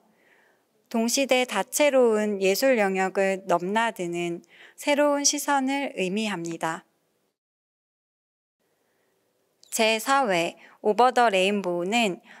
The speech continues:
심사를 통해 선발된 문정빈, 박세은, 박우준, 박준수, 송지수, 여경은, 윤효준,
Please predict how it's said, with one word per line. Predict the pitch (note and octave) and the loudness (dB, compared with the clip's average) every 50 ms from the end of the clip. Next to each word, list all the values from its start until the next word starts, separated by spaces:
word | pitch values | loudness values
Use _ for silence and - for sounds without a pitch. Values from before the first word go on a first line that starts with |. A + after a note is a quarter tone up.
| _ _ | _ _
심사를 | - - D4+ D#4 - E4 D#4+ D#4 D#4 D#4 D4+ D4+ D4+ | -4 -4 -2 0 2 2 2 2 2 2 0 -2 -2
통해 | D4+ C4+ B3 A#3 A3+ A3+ A3+ A#3 | -2 -2 0 0 2 2 0 0
선발된 | A#3 - B3 B3 A3+ G#3 F#3+ F#3 F3+ - A#3+ C4 C#4+ D4+ - - - - - _ _ _ | -2 -4 -4 -2 0 -2 -2 -2 0 2 2 2 0 -2 -8 -18 -20 -20 -20 _ _ _
문정빈, | D4 - G3+ G3 G#3 G#3+ A3 A#3 A3+ G#3+ G#3+ G#3 F#3 F3 E3+ E3 E3 - _ - _ _ _ _ _ _ _ _ | -20 -10 -6 -4 -2 0 0 0 0 0 -2 -4 -4 -4 -6 -6 -8 -12 _ -20 _ _ _ _ _ _ _ _
박세은, | - - G3 - - - - G#3+ G3+ G3+ F#3+ E3+ E3 E3 E3+ - - _ _ _ _ _ _ _ _ _ _ _ _ _ | -6 -6 -6 -4 -6 -4 -2 0 0 0 0 -2 -2 -4 -8 -10 -14 _ _ _ _ _ _ _ _ _ _ _ _ _
박우준, | - - G#3 G#3 - - - F#3 F3+ F3 - - E3 E3 D#3 - - _ _ _ _ _ _ _ _ _ _ _ | -4 -2 -2 -2 -2 -6 -8 -8 -8 -8 -10 -8 -8 -8 -10 -10 -14 _ _ _ _ _ _ _ _ _ _ _
박준수, | - - G3+ G3 - - - - G3 F#3 F#3 F#3 F3+ - A3 G3 E3 D3+ - _ _ _ _ _ _ _ _ _ _ _ _ | -6 -6 -6 -6 -6 -12 -8 -6 -6 -6 -6 -6 -8 -6 -4 -4 -4 -6 -10 _ _ _ _ _ _ _ _ _ _ _ _
송지수, | _ - - C#4+ C#4+ C#4+ C#4 C4 - - F3+ F3 E3 - - A#3+ B3 C4 C#4+ C#4+ _ _ _ _ _ _ _ _ _ _ _ | _ -4 -4 -2 -2 -2 -6 -6 -6 -4 -4 -4 -4 -4 -4 -2 -2 -4 -4 -6 _ _ _ _ _ _ _ _ _ _ _
여경은, | - G3+ G3+ G3+ G3 - G3 F3+ F3 F3+ E3+ F#3 F#3 F3 E3 D#3+ - A#3 _ _ _ _ _ _ _ _ _ _ _ _ | 0 2 2 2 0 -2 -2 -2 -2 -2 -4 -4 -4 -4 -4 -6 -10 -16 _ _ _ _ _ _ _ _ _ _ _ _
윤효준, | G#3 G#3 G#3 A3 A3+ A#3 - D4 D4 D4 C#4+ - - F#3 F3 E3+ E3 - | -4 -4 -2 -2 -4 -6 -4 -4 -4 -4 -4 -6 -8 -8 -8 -8 -10 -12